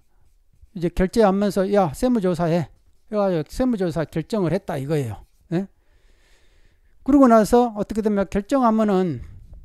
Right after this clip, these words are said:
세무조사, 당신에 대해서 우리가 세무조사 하겠습니다 하면서 세무조사 사전 통지서를 보내요. 이렇게 하면은 이제 우리가 절차를 다 지켰겠지 하면서 이제 세무조사 나와가지고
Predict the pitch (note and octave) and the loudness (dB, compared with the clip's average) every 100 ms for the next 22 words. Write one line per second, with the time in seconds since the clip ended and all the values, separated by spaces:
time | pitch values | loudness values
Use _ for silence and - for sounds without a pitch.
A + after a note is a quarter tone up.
0 | - _ _ C4+ C#4 C4 A#3 F#3+ G#3 G3+ | -20 _ _ -2 0 0 0 -2 -6 -8
1 | - G3+ A3 A3+ G3+ G3+ F3 F3+ F3+ E3+ | -8 -6 -4 -2 -2 -2 -2 -4 -4 -6
2 | F3+ F3 F#3 E3+ - A#3 G3+ F#3+ F3 E3 | -4 -2 -4 -8 -6 -6 -4 -6 -4 -6
3 | G3+ F3 G#3 G3+ G3+ G#3+ G#3 E3 E3+ A3 | -6 -8 -8 -6 -4 -4 -6 -10 -10 -8
4 | G3 E3 D#3 D3 - G3 F#3+ - F#3 D#3 | -6 -6 -6 -6 -8 -10 -10 -10 -12 -10
5 | C#3+ D#3 C3+ D3 - _ _ - E3+ C#3 | -12 -10 -8 -10 -14 _ _ -2 -2 -2
6 | - - - - - - - _ - - | -8 -20 -20 -20 -20 -20 -20 _ -20 -20
7 | _ _ _ _ _ _ A3 B3 A3 B3 | _ _ _ _ _ _ -4 -2 2 2
8 | C4+ B3+ G#3 F#3+ F3+ G3 G3 E3+ F3+ - | 4 2 2 2 0 0 0 0 -2 0
9 | G3+ G3 - E3+ B3+ - G#3 F#3+ A3 - | 0 0 -2 -4 -4 -6 -6 -2 -4 -6
10 | A3+ A#3 A#3+ B3 A#3+ - A3 G3+ F#3+ G3+ | -6 -4 -2 0 0 -2 -6 -6 -6 -4
11 | G3 D3 E3 E3+ F#3+ E3 A3 G#3+ F3 D#3+ | -6 -4 -4 -4 -6 -10 -10 -8 -8 -8
12 | D#3+ C3+ C#3 D3 C3 C3 F3+ D#3+ | -8 -8 -8 -8 -8 -8 -8 -8